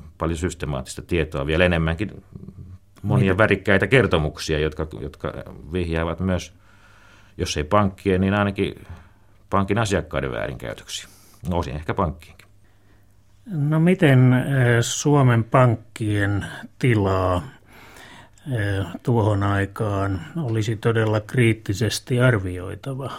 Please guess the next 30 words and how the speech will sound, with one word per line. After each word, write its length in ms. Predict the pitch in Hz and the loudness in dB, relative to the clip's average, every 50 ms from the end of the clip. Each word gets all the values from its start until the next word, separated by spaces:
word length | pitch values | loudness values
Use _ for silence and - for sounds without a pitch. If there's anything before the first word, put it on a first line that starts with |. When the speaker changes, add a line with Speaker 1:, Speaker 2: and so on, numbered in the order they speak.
| - - - - - | -16 -18 -20 -12 -8
Speaker 2:
Markku 420 | 127 113 101 - - - - 127 - | -6 -6 -6 -6 -10 -14 -14 -12 -10
Kuisma? 560 | - 139 131 113 101 - - - 147 135 - - - - - - - - - _ _ - | -6 -6 -4 -4 -6 -6 -10 -12 -14 -14 -14 -16 -20 -20 -20 -20 -20 -20 -20 _ _ -2
Speaker 1:
Tilannehan 400 | - 95 87 76 80 80 78 76 | 2 2 2 2 2 0 2 2
vaihteli 400 | 85 85 82 78 - 78 78 80 | 2 2 0 0 -2 -2 0 0
aika 160 | 80 78 85 | 0 0 0
suuresti 460 | 80 98 95 87 82 80 76 - - | 0 0 0 0 0 -2 -4 -4 -4
eri 120 | 78 76 80 | -2 -2 -2
pankkien 460 | - 90 90 82 78 - - 78 82 | 0 0 0 0 -2 -4 -4 -2 -2
osalta, 320 | 90 90 95 85 78 78 | 0 0 0 0 0 0
mutta, 320 | 76 76 73 - - 78 - - - - - - - - - - - - - - - - - - | -2 -4 -4 -4 -6 -6 -6 -8 -14 -20 -20 -20 -20 -20 -20 -20 -20 -20 -20 -20 -20 -20 -18 -10
mutta 460 | - 73 82 82 80 78 - 85 - - - - - _ _ _ | -6 -4 -4 -4 -4 -4 -4 -6 -6 -6 -10 -20 -20 _ _ _
parhaatkin 720 | - 104 110 110 107 95 95 78 73 - - - 76 71 | 2 4 4 4 2 2 2 2 0 0 -2 -4 -6 -4
pankit, 640 | - - 71 67 60 - - - - - - - - - _ _ _ _ - - - - - | -4 -4 -6 -6 -8 -10 -14 -16 -14 -14 -16 -16 -18 -20 _ _ _ _ -20 -20 -20 -14 -10
ja 80 | - 76 | -6 -2
voi 140 | 80 76 | -2 0
sanoa, 200 | - 87 85 87 | 2 2 2 2
että 180 | 82 80 - 90 | 0 -2 -4 -6
kaikki 560 | 82 - 107 113 110 95 92 - - - 78 | -4 2 4 4 4 4 2 -2 -8 -6 -6
Suomen 440 | 73 - - 73 69 67 64 64 65 | -6 -4 -4 -4 -4 -4 -4 -6 -6
pankit 560 | - 71 69 67 67 65 65 64 - - - _ - - - _ - | -4 -4 -4 -4 -6 -8 -10 -14 -16 -18 -20 _ -20 -20 -20 _ -6
tuossa 300 | - 80 76 - - 80 | -4 -4 -4 -2 -2 0
juuri 320 | 85 87 90 80 80 78 | 0 0 2 0 0 0
vuoden 260 | 73 78 78 76 78 | 0 0 0 0 0
yhdeksäntoista 640 | 78 78 80 78 76 - 73 71 - 76 71 - - - | -2 -2 -4 -4 -4 -6 -8 -6 -6 -8 -10 -10 -12 -10
tai 120 | - 73 78 | -8 -4 -4
yhdeksänkymmentäkaksi 640 | 78 76 76 - - - - - 82 78 76 - 73 | -4 -4 -6 -8 -16 -12 -6 -4 -4 -4 -4 -6 -8
yhdeksänkymmentäkolme 580 | 73 73 71 - - - - - 78 80 78 78 | -8 -8 -8 -12 -16 -12 -8 -6 -4 -4 -2 -2
vuodenvaihteessa 840 | 78 80 76 69 57 60 62 62 - - - - 57 - - - | -2 -2 -2 -4 -6 -8 -8 -10 -10 -14 -14 -14 -12 -10 -6 -6
olisivat 340 | 73 78 71 76 76 - - | -4 -4 -4 -6 -8 -8 -2
tiukkojen, 580 | - 95 90 80 - - - - 76 73 71 | 0 2 2 2 0 -4 -6 -4 -2 -2 -4